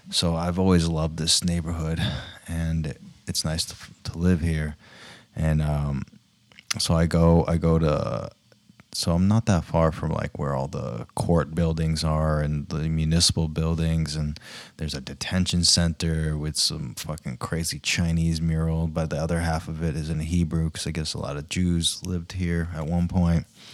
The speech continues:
And, um, I, there's this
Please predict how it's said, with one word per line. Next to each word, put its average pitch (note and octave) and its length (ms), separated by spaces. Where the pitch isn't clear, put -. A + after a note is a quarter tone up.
And, D2+ 380
um, D2 380
I, E2 240
there's E2 400
this - 140